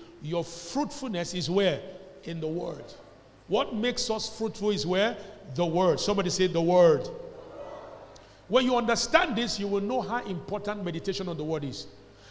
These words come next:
That whenever I want to meditate, I am giving complete attention to the source of my fruitfulness.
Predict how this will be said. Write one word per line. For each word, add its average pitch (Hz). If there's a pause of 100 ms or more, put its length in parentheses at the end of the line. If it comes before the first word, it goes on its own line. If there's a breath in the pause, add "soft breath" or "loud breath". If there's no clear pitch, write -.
(100 loud breath)
That 202
whenever 294
I 214
want 214
to 196 (160)
meditate, 175
I 202
am 185
giving 262
complete 226
attention 190 (440 loud breath)
to 220
the 180
source - (100)
of 180 (100)
my 170
fruitfulness. 180